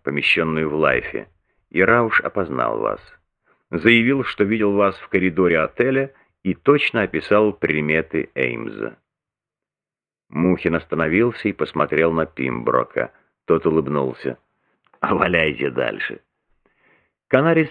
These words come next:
встретился тогда в Эскориале с одним видным англичанином и обещал уговорить Гитлера убрать большую часть войск из Сицилии. Он представил фюреру подложные донесения агентов о том,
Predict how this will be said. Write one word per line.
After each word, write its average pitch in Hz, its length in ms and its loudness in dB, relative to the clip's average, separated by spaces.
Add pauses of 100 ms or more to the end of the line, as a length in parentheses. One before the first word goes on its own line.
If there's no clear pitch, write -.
(140)
встретился 117 720 2
тогда 95 300 0
в 95 80 2
Эскориале 90 640 2
с - 80 -4
одним 85 380 0
видным 78 400 -2
англичанином 76 920 -4 (1120)
и 123 120 4
обещал 143 500 4
уговорить 113 460 4
Гитлера 110 720 2 (200)
убрать 95 540 2
большую 80 560 0
часть - 420 0
войск 92 380 0 (160)
из - 80 -16 (160)
Сицилии. 50 640 -8 (720)
Он 87 180 0
представил 104 640 4
фюреру 101 480 2
подложные 92 640 2
донесения 85 640 0
агентов 80 600 -2
о - 160 -2
том, 82 400 -2